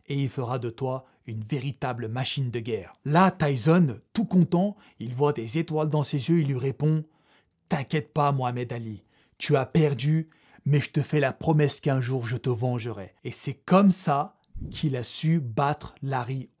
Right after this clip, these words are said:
Holmes, parce qu'il était animé par la promesse qu'il avait faite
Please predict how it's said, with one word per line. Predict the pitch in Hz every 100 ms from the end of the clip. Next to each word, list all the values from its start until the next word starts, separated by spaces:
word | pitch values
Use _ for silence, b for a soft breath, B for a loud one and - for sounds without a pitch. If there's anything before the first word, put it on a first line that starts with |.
| -
Holmes, | 160 135 98 - - - _ -
parce | 156 -
qu'il | - 160
était | 156 156 160
animé | 151 175 196 175 165 196 b b -
par | 147 127
la | 113
promesse | - 170 170 165 160 -
qu'il | - 135
avait | 123 120
faite | 120 - 143 156